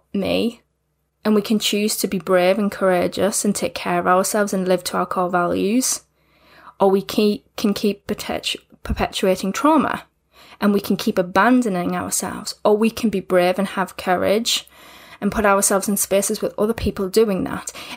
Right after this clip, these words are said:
And it's not an easy path to walk, and that's why most people won't do it. But then we keep living in this, trying to keep people happy, fearing judgment, and it's all us trying to avoid pain, but it actually keeps us in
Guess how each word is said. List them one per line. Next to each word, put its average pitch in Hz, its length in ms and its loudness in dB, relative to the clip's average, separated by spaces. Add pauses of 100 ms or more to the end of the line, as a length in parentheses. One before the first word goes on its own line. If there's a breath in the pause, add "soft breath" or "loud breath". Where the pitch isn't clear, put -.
(120)
And 214 100 4
it's - 160 2
not 214 220 6
an 220 140 0
easy 208 260 2
path - 340 -4
to 185 120 -6
walk, 196 420 2
and 185 100 -2
that's 185 220 -2
why 190 80 2
most 190 260 -2
people 190 220 -2
won't 175 260 -2
do 277 200 4
it. - 340 -10 (3000 loud breath)
But 226 160 2
then 226 160 4
we 214 140 6
keep 202 280 0
living 220 380 4
in 180 160 0
this, 165 340 -2 (200)
trying 196 240 2
to - 60 -8
keep 208 140 0
people 196 280 0
happy, 190 720 0
fearing 196 520 0
judgment, 180 760 0 (360 soft breath)
and 220 80 4
it's 220 160 2
all 226 220 6
us 220 120 2
trying 208 240 0
to 214 80 -2
avoid 180 360 2
pain, 254 300 2
but 196 120 2
it 190 40 6
actually 202 320 -2
keeps - 280 -4
us 190 140 0
in 185 200 -2